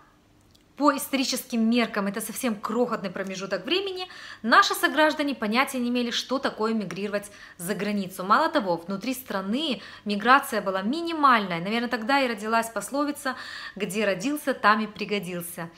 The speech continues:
Отныне наших соотечественников можно встретить абсолютно в любой точке мира. А, поэтому тема миграции так актуальна.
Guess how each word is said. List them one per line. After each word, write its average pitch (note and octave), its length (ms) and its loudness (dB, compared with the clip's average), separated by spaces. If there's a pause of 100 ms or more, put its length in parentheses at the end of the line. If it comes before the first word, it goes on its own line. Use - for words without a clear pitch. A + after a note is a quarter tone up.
(380)
Отныне F4+ 640 2
наших C4+ 520 4
соотечественников C#4 840 0
можно G#3 380 -2
встретить B3+ 480 -2
абсолютно A3+ 800 -2
в G3 100 -10
любой G3 400 -2
точке G#3 600 -6 (260)
мира. G3 420 -2 (480)
А, F#3 420 4
поэтому G3+ 580 0 (180)
тема G#3+ 640 2
миграции G3+ 680 2
так A3 320 4
актуальна. F#3+ 840 0